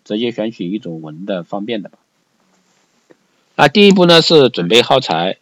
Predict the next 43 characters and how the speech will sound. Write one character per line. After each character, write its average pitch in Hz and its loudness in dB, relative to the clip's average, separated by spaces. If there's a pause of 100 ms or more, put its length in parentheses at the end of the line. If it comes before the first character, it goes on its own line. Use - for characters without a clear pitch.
首 95 -6
先 123 2
将 127 2 (140)
我 90 -8
们 101 -2
在 117 4
操 135 -2
作 139 2
过 135 0
程 113 -2
中 113 0
所 - -2
有 110 0
需 - -10
要 117 -2
的 104 -6
一 98 -8
个 107 -8
耗 117 -4
材 95 -10
准 80 -20
备 101 -8
妥 - -20
当。 113 -8 (1400)
那 151 4
这 175 2
儿 156 6
简 107 -2
单 127 0
的 123 0
列 113 -2
举 101 -10
一 92 -8
下 113 -4
啊， 98 -6
抗 151 0
凝 120 -2
采 92 -8
血 123 -8
管、 82 -8
橡 135 -6
皮 110 -10
管、 92 -10